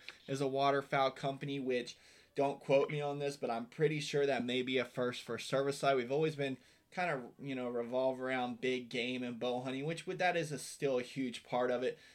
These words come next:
Um, but as we've gotten more members and as we have grown, we wanted to branch out into other forms of hunting.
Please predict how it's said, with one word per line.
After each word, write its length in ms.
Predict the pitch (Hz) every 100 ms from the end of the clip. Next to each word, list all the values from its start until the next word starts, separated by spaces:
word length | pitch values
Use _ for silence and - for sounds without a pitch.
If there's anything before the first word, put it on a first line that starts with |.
| -
Um, 240 | 127 127 123
but 160 | 127
as 300 | - 131 131
we've 180 | 135 123
gotten 380 | 127 127 - 120
more 200 | 123 117
members 520 | 117 120 120 120 117
and 80 | 113
as 320 | 110 117 113
we 100 | 113
have 160 | 104 -
grown, 480 | 147 160 165 160 156 - - -
we 100 | 113
wanted 260 | 113 113
to 60 | 101
branch 460 | 92 113 110 -
out 140 | 110 95
into 220 | - -
other 220 | 123 123
forms 340 | 120 127 123 120
of 60 | -
hunting. 520 | 123 123 131 120